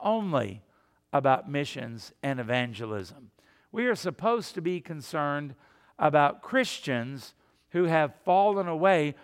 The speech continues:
Christians who are in sin. So I want you to do something sometime, maybe this next week. Get a church directory,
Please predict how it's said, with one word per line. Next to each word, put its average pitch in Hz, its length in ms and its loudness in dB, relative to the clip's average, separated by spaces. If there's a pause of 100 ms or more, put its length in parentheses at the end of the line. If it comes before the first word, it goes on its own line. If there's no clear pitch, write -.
(180)
Christians 185 720 -2
who 180 200 0
are 156 160 4
in 151 300 -8
sin. 165 600 -4 (600)
So - 120 -4
I 254 40 0
want 294 260 0
you 220 80 -2
to 185 100 -6
do 190 200 -2
something 143 580 -6 (420)
sometime, 151 560 2
maybe 156 220 -2
this 139 240 -8
next 139 320 -12
week. 143 380 -6 (480)
Get 214 200 2
a 233 120 0
church 208 500 -4
directory, 156 760 -2